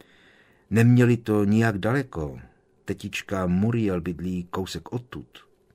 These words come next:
Harry na to nic neřekl. Snažil se nepřipouštět si velké obavy už od okamžiku,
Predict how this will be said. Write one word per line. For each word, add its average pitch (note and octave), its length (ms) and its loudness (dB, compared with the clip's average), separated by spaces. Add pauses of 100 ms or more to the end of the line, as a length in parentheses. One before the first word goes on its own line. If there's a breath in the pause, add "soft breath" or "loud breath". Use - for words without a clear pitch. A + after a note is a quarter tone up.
(1120)
Harry F2 260 -2
na G2+ 120 -4
to G2 120 -8
nic F#2 260 -6
neřekl. D#2 500 -10 (1300 soft breath)
Snažil A#2 420 4
se C3 160 2
nepřipouštět G#2 800 0
si - 240 -6
velké F#2+ 440 -2
obavy G2 480 -4
už - 180 -14
od - 240 -12
okamžiku, G2+ 720 -4